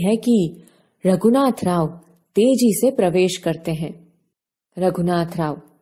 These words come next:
महारानी, आपने सुना? लक्ष्मीबाई, क्या रघुनाथ? रघुनाथ राव,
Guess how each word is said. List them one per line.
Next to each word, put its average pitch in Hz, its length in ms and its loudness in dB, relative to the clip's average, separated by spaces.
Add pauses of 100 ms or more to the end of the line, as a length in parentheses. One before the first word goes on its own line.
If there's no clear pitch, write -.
(200)
महारानी, 190 580 2 (380)
आपने 196 260 0
सुना? 180 280 2 (880)
लक्ष्मीबाई, 175 680 -2 (680)
क्या 196 200 0
रघुनाथ? 165 640 0 (800)
रघुनाथ 190 640 0
राव, 156 200 -4